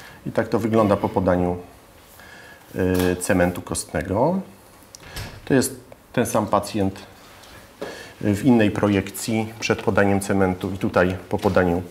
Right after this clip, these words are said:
e, cementu. No, w zależności od, e, możliwości anatomicznych, też od doświadczenia osoby, która wykonuje wertebroplastykę, można to podawać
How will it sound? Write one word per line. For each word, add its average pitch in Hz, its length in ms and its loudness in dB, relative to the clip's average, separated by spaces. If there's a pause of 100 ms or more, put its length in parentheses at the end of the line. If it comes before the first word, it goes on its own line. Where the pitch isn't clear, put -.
(440)
e, 95 240 4
cementu. 90 640 2 (640)
No, 147 60 -4
w 139 60 -2
zależności 147 540 6
od, - 300 0 (340)
e, 110 320 2
możliwości 110 640 2
anatomicznych, 110 800 2
też 104 160 -2
od - 160 -6
doświadczenia 110 580 4
osoby, 110 280 2
która 107 220 2
wykonuje 101 360 0
wertebroplastykę, 104 840 0 (420)
można 110 200 2
to 110 80 -6
podawać 107 560 4